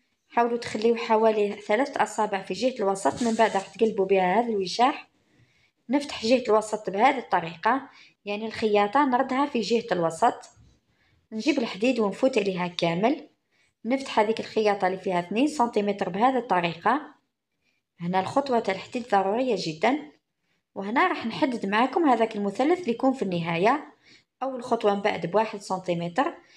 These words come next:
من بعد بعد هذاك الواحد سنتيمتر نطلع بقيمة حوالي ثمانية سنتيمتر. نعين هذه النقطتين، من بعد نعين قيمة الوسط. طبعًا هذا المثلث تحبوه يكون حاد أكثر، أطلعوا بقيمة عشرة سنتيمتر.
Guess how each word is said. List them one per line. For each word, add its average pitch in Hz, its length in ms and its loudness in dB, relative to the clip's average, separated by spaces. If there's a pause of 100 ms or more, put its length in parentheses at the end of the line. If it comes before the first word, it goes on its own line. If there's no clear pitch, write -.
(200)
من 254 200 -2
بعد 196 240 0
بعد 190 220 0
هذاك 226 300 2
الواحد 202 280 0
سنتيمتر 196 640 0
نطلع 226 380 0
بقيمة 208 440 0
حوالي 196 460 2
ثمانية 240 360 0
سنتيمتر. 202 720 0 (1120)
نعين 226 360 0
هذه 202 180 -2
النقطتين، 226 720 0
من 208 100 -2
بعد 180 220 -2
نعين 175 340 -4
قيمة 185 260 -2
الوسط. 165 540 -2 (1500)
طبعًا 220 300 0
هذا 214 140 -4
المثلث 208 420 -2
تحبوه 202 400 0
يكون 196 260 -2
حاد 247 280 2 (120)
أكثر، - 280 0
أطلعوا 220 400 2
بقيمة 277 400 0
عشرة 302 340 0
سنتيمتر. 185 720 -2